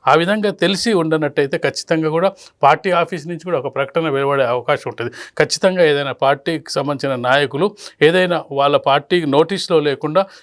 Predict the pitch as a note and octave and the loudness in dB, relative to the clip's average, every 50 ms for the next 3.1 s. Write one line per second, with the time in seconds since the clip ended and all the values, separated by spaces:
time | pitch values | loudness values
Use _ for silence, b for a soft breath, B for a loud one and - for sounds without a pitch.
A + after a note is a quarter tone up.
0 | B - D#3+ E3+ F3 F#3 G3+ G3 F#3+ F3 E3 D#3+ D#3+ D#3+ D#3+ D#3+ - D#3 D#3 D#3 | B -2 0 2 2 2 2 2 2 2 4 4 2 2 -2 -6 -8 -8 -8 -6
1 | A#2+ - D3+ D3+ E3 F3 D#3 C#3+ C#3 D#3 D#3+ E3+ D3+ - C#3 C3+ C#3 C3+ - D#3+ | -2 -2 -2 -2 -2 -2 -4 -2 -4 -4 -4 -6 -4 -2 0 -2 -2 0 -2 -2
2 | D3 C#3 - - - - C3 C#3 C#3+ C#3+ C3 - C#3 B2+ B2+ - C#3 A#2+ A2 B2 | -4 -4 -6 -8 -8 -4 -2 -2 -2 -2 -2 -2 -4 -4 -2 -4 -8 -8 -8 -8
3 | G#2+ A2+ | -8 -8